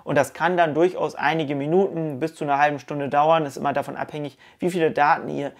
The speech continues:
sichern möchtet, wie viele Daten auf eurem iPhone sind und so könnt ihr lokal ganz einfach ebenfalls ein Backup erstellen. Ich persönlich empfinde iCloud-Backups irgendwie immer als etwas besser, weil auch ein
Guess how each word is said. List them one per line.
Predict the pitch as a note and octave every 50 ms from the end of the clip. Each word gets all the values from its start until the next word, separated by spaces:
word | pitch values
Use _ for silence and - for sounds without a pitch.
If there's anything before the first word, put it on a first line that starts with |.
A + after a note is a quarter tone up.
| - - _
sichern | - C#3 F3 A#3 A#3+ A3 F#3 E3+
möchtet, | F3 F3+ F3 - D#3+
wie | D#3
viele | D3 - D3 C#3+ B2+
Daten | C#3 C3+ C#3 C#3 - C#3+ D3 C3 - - -
auf | _ - - -
eurem | - - D#3+ C3+ C#3 -
iPhone | - C#3+ E3+ G#3 G3+ - F#3 E3+
sind | D3+ E3+ E3+ E3+ -
und | D3+ C#3+ B2+
so | D3 D#3
könnt | - - D#3 -
ihr | D3 D#3 C#3 - - - - _
lokal | D3+ D3 C3+ - - - C#3+ D3 D#3 D3+
ganz | B2+ C#3 C3+ C3+ -
einfach | - - C3+ C3 B2+ - B2+ - -
ebenfalls | - D3+ D3+ D#3 C#3 - D3 C#3 C3 - - -
ein | C3+ C3+ C3 A#2
Backup | D3+ D#3+ - - C3+ C3+
erstellen. | - C#3 B2+ C3 - - D#3+ E3 F3+ F#3 F#3+ F#3+ _ _ _ _ _ _ _ _ _ _ _ _ _ -
Ich | F3 D#3+ -
persönlich | - D#3+ C3+ D3+ E3+ F3 E3 E3+ E3+ - _ _
empfinde | C#3+ C3 A#2+ - - E3 E3+ E3+ E3 E3+ D#3+ - - - - -
iCloud-Backups | C#3+ D3+ F3+ F3 - - E3 D3+ D3+ - D#3 D3+ D3 C#3+ - - -
irgendwie | - E3 D#3+ E3 C3+ C#3 -
immer | - D#3+ D#3+ D#3 D3+ - - - - _
als | - - F#3
etwas | - - D3+ C3+ - C#3 C3 - - A#2
besser, | A2 D3 F3 F#3+ - F#3+ F3 E3 C3 A2+
weil | B2+ C3+ D#3 D#3
auch | - - - C#3 -
ein | - - - C3 C3+ C#3